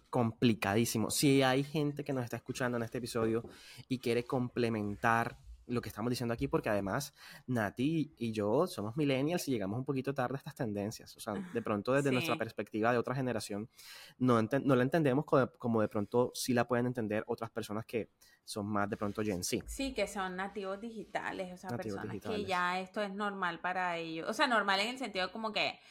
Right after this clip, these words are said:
Speaker 2: nacieron y crecieron con estas cosas ya activas.
Speaker 1: Claro. Y quién sabe si dentro de nuestros seguidores hay gente que disfrute ver de, eh, de N P Cs y que mande, "Mazorca, mazorca,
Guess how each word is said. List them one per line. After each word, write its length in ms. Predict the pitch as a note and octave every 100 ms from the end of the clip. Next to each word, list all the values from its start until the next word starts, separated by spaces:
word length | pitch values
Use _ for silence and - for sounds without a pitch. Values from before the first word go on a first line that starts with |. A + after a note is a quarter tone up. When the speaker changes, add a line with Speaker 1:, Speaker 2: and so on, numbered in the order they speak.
| - - -
Speaker 2:
nacieron 600 | G#3+ G3+ G#3+ G3 G3 A#3
y 120 | A#3+
crecieron 680 | F#3+ F3+ F3+ F3 F#3 G#3 G#3 -
con 440 | F#3+ F#3 F#3 F#3 - _ _ -
estas 400 | G3 F3+ - F3+
cosas 380 | - F#3+ G3 F#3
ya 220 | E3+ E3 E3
activas. 680 | F3 - - E3+ B2+ D#2 -
Speaker 1:
Claro. 280 | A#2 G#2+ E2+ - -
Y 80 | D3+
quién 180 | D#3 C3+
sabe 240 | C3 B2
si 120 | D3
dentro 220 | F3+ E3 D3+
de 60 |
nuestros 240 | C3+ C3+ B2
seguidores 400 | A#2+ A2+ G#2+ C#3
hay 100 | D3
gente 280 | C3 A#2+
que 100 | C#3+
disfrute 340 | C3+ A#2+ A2+ A#2+
ver 220 | A#2+ A#2+
de, 220 | C3+ C3+
eh, 260 | A#2+ A2 G#2
de 200 | F#2 G2+
N 140 | G2 G#2
P 100 | B2
Cs 400 | - B2 C#3 C#3
y 60 |
que 140 | B2 A2+
mande, 560 | G2 F#2+ G#2+ A#2 G#2+ - -
"Mazorca, 480 | A#3 C4+ C#4 - B2 - A3+
mazorca, 420 | - C4 B2